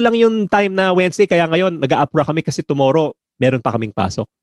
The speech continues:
Hindi ko masabi, "Ah, actually, ako yung may kasalanan, kaya naging Wednesday yung event nyo." <laughs> So, ang sales, remember, it's the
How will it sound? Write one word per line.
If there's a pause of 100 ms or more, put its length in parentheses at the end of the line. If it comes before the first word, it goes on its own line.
(120)
Hindi
ko
masabi,
"Ah,
actually,
ako
yung
may
kasalanan,
kaya
naging
Wednesday
yung
event
nyo."
<laughs> (840)
So, (760)
ang
sales,
remember, (320)
it's
the